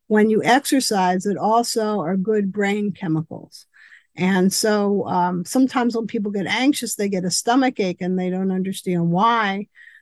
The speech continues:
But the same chemicals are in your stomach that are in your brain. There's actually more in your stomach than there are in your brain.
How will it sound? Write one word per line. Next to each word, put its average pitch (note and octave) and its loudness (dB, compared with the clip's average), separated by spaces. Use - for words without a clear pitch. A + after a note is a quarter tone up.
But G3 2
the G3 2
same B3 0
chemicals B3+ 0
are G3 0
in F#3+ 0
your F3+ -4
stomach A3 -2
that G3+ -4
are G3 -2
in G3 0
your F#3+ -2
brain. G#3 -2
There's F3 -2
actually A3+ 0
more G#3+ 4
in D4 2
your F3+ -4
stomach F3 -6
than F#3+ 0
there G3 0
are F#3+ 4
in F#3+ 2
your F#3 0
brain. F#3 -2